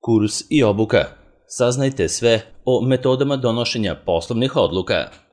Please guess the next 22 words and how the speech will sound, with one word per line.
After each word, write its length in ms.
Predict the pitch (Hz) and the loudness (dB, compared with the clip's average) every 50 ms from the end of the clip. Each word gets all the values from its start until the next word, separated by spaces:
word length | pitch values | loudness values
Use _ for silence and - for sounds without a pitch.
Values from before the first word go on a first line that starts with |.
| _ _ _ | _ _ _
Sve 280 | - - 117 117 110 110 | -14 -2 0 4 4 4
osobe 380 | 107 104 - - 113 110 113 | 4 4 2 -2 -2 -2 -2
koje 280 | 110 - 113 107 107 104 | -2 0 2 2 2 2
se 120 | - 110 | 0 -2
nalaze 500 | 107 107 107 107 110 110 101 113 104 87 - - - - - | -2 -2 0 0 0 0 0 0 0 0 0 -4 -8 -8 -6
na 220 | - 110 117 113 - - | -4 -2 -2 0 0 2
rukovodećim 720 | - 127 - - 127 127 127 123 135 135 - 131 95 85 | 2 2 2 2 2 2 0 0 -2 -4 -4 -2 -2 0
položajima 680 | - 98 87 82 85 90 110 110 110 113 117 110 - - | 0 0 0 2 0 0 0 0 0 0 0 -2 -2 -2
u 160 | 135 143 - - | -2 -2 -2 0
ortačkim, 680 | - 90 82 78 - 104 98 - - - 104 73 67 - - _ _ _ _ | -2 -2 -2 -2 -2 -2 -2 -2 -4 -6 -8 -8 -10 -12 -16 _ _ _ _
komanditnim, 760 | - 120 113 117 113 113 107 113 113 - - 113 107 98 82 80 - _ _ _ _ _ | -2 -2 0 0 0 0 0 0 0 0 0 -2 -2 -2 -4 -6 -10 _ _ _ _ _
akcionarskim 920 | 104 113 - - - 117 87 67 67 82 95 104 - - - 117 107 92 - - - _ _ _ _ _ | -6 -6 -6 -4 -4 -2 -2 -2 -2 -4 -4 -6 -6 -4 -4 -2 -2 -4 -6 -10 -18 _ _ _ _ _
ili 180 | 131 131 131 123 | -4 -2 -2 -2
društvima 500 | 123 127 135 131 135 - 139 135 135 131 | -2 -2 -2 -2 -2 -4 -4 -2 -2 -2
sa 200 | 127 - 139 - - | -2 -4 -4 -4 -4
ograničenom 680 | 135 131 117 110 107 104 113 110 - 131 123 117 113 113 | -4 -4 -2 -2 -2 -2 -2 -2 -4 -4 -4 -4 -4 -4
odgovornošću 800 | 113 117 123 127 120 110 85 73 82 92 92 - - - - 58 - - _ _ _ _ _ _ | -4 -2 0 0 2 0 0 0 -2 -4 -4 -6 -6 -4 -6 -6 -6 -10 _ _ _ _ _ _
označene 520 | - 113 113 123 127 127 127 139 131 131 | -2 0 0 2 2 2 2 2 0 0
su 160 | 127 131 131 127 | 0 -2 -4 -2
kao 200 | 135 131 123 120 | 0 0 0 0
ciljna 340 | 123 - 131 123 123 117 | 0 0 -2 0 0 0
grupa 500 | 113 123 120 123 120 - 110 95 82 - | 0 2 2 2 2 2 0 0 0 -4